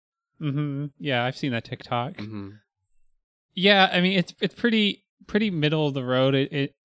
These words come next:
Speaker 1: I, I didn't find anything in this puzzle, like, super frustrating, but also clearly was not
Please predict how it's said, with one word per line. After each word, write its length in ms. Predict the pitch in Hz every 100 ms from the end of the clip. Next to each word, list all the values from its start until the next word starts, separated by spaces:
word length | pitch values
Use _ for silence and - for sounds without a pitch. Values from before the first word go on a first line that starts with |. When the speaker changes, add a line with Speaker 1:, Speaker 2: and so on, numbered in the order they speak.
| -
Speaker 1:
I, 240 | 135 135 143
I 100 | 139
didn't 200 | 151 147
find 220 | 139 127
anything 320 | 120 120 131
in 80 | 120
this 100 | 113
puzzle, 300 | - 120 120
like, 160 | 113 -
super 240 | 131 123
frustrating, 560 | - 120 - 120 135 139
but 100 | 120
also 380 | 117 - 117
clearly 560 | 117 - 117 120 120 120
was 220 | 151 117 117
not 300 | 113 120